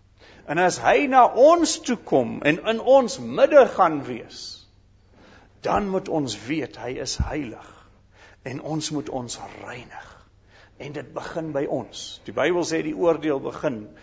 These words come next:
by die huis van God. Ons wat die diensknegte van die Here is, ons moet seker maak dat ons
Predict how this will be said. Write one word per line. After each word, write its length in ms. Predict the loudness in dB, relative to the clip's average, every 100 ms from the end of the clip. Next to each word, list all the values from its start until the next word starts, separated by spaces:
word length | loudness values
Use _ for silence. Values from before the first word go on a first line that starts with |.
| -20 _
by 160 | -8
die 100 | -8
huis 320 | -8 -10 -12 -16
van 240 | -16 -16 -16
God. 420 | -20 -18 -18 -20 -20 -20 _ _ _ _ _ _ -4
Ons 280 | -2 0 4
wat 300 | 4 4 -4
die 160 | -6 -6 -10 -20 -20 _
diensknegte 760 | -4 -2 -4 -4 -4 -4 -6 -4
van 220 | -4 -4
die 120 | -4
Here 320 | 0 0 0 -4
is, 200 | -10 -16 -20 -20 -20 -14
ons 380 | -8 -6 -4 -6
moet 200 | -6 -4
seker 500 | -4 -2 -4 -4 -6
maak 320 | -8 -16 -18 -20 -20 _ _ _ _ _ -20 -12
dat 240 | -4 -4 -4 -4
ons 440 | -2 -2 -6 -14